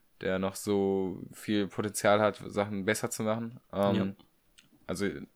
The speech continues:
Speaker 1: nicht falsch verstehen, ich fand's insgesamt ultra crazy, sehr, sehr krass, sehr geil. Ähm, aber Luft nach oben ist immer.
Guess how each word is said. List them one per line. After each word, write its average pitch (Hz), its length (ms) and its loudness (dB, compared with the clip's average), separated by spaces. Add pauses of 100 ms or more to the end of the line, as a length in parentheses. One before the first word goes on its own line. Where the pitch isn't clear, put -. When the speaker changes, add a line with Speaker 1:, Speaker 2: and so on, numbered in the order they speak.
Speaker 1:
nicht 107 140 -6
falsch 107 180 2
verstehen, 107 240 -6
ich 101 80 -6
fand's 104 260 0
insgesamt 98 460 -2
ultra 113 240 0
crazy, 107 480 0
sehr, 107 220 6
sehr 104 120 2
krass, - 440 -6
sehr 98 180 2
geil. 98 260 4 (640)
Ähm, 98 480 2 (140)
aber 95 180 0
Luft 98 180 -2
nach 101 120 -4
oben 101 160 0
ist 98 100 -4
immer. 113 300 0